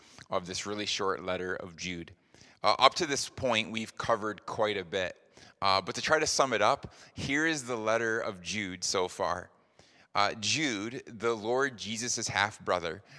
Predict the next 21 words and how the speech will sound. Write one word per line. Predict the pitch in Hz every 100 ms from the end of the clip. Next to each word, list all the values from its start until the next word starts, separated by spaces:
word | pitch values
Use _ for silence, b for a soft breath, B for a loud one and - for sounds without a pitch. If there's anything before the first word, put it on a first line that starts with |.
| B
writes | - 101 123 139 -
this | 120 117 -
letter | 101 101 101 98
to | 95
the | 90
church. | - 92 90 - - B B B -
He | 127
writes | 123 123 143 160 - -
to | - 120
followers | - - 123 135 139 135 135 131
of | - 98
Jesus | 92 123 110 90 -
who | - 127
he | 113 139 131
defines | 117 - 147 160 120 87 98 131
as | - 110 110
being | 98 98 92
called, | - 127 131 131 135 - B B B 113
as | 107
being | 101 104 95 87 - -
loved, | 110 104 113 110 80